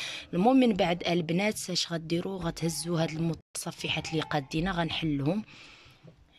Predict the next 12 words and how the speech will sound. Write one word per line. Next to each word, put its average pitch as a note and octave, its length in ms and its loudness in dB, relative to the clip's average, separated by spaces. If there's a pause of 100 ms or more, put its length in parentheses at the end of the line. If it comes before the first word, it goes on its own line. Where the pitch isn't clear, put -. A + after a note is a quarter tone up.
غنحلهم. F#3 800 -4 (600)
المهم F#3 540 2
انايا D#3+ 320 4
نشرح، E3 440 -2
نقول D#3+ 420 0
لكم G#3 320 -2
انايا E3 420 0
راه E3+ 140 0
السوايع F3+ 420 0
طلتهم E3+ 480 -2
بلا E3+ 300 2 (220)
جيميلات، D#3 800 -2